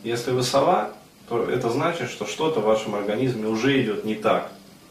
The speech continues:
Не зря же вот, м, Владимир Макулов говорил, то есть вот удовольствие от секса, нормальный сон,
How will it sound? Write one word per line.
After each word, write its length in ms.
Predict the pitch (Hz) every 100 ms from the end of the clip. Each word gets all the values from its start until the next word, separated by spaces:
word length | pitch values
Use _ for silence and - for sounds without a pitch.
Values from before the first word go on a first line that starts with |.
| - - - - - - - -
Не 120 | 113
зря 280 | 120 170 196
же 120 | -
вот, 300 | 123 110 - -
м, 460 | 107 107 107 110
Владимир 460 | 107 123 123 151 127
Макулов 520 | 113 110 107 98 92
говорил, 420 | 98 101 101 92
то 120 | 92 92
есть 220 | - -
вот 240 | 90 - - - -
удовольствие 640 | 127 139 160 160 - 143
от 200 | - 135
секса, 540 | - 208 208 - - - -
нормальный 560 | 110 123 135 160 165 143
сон, 400 | - 110 92